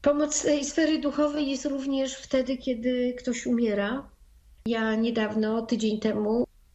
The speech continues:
uprowadzałam moją koleżankę, pięćdziesiąt dziewięć lat przyjaźni, żadnej kłótni, zawsze po prostu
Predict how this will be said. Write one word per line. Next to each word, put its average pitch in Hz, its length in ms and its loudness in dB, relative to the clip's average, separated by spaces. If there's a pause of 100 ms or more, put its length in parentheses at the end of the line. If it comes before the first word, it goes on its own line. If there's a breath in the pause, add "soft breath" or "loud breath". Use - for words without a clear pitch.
(160)
uprowadzałam 220 500 2
moją 202 220 2
koleżankę, 214 600 0
pięćdziesiąt 208 500 2
dziewięć 208 300 2
lat 208 200 0
przyjaźni, 214 680 2 (500 loud breath)
żadnej 220 460 2
kłótni, 240 540 2
zawsze 208 600 0 (180)
po 220 100 -2
prostu 220 580 0